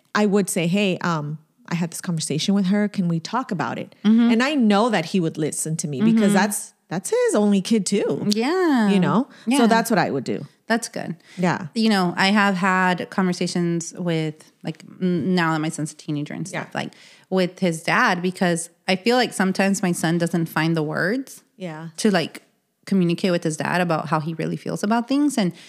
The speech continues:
Speaker 2: and I'm like, "Talk to him, talk to him." "Uh, okay." And then he doesn't say how he really feels, right?
Speaker 1: Mm-hmm.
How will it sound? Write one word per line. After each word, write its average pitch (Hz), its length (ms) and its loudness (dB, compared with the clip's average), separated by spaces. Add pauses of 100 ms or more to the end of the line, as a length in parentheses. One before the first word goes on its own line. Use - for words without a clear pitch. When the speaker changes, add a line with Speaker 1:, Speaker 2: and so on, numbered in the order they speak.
(380)
Speaker 2:
and 208 160 2
I'm 208 100 4
like, 190 180 2
"Talk 262 240 -2
to 370 80 0
him, 311 140 4
talk 294 160 0
to 330 80 0
him." 233 160 4 (100)
"Uh, 196 180 -2 (420)
okay." 226 280 2
And 226 140 2
then 247 100 6
he 277 140 4
doesn't 339 280 2
say 330 280 2
how 320 140 2
he 277 140 2
really 247 280 0
feels, - 480 -8
right? 247 240 0
Speaker 1:
Mm-hmm. - 220 -18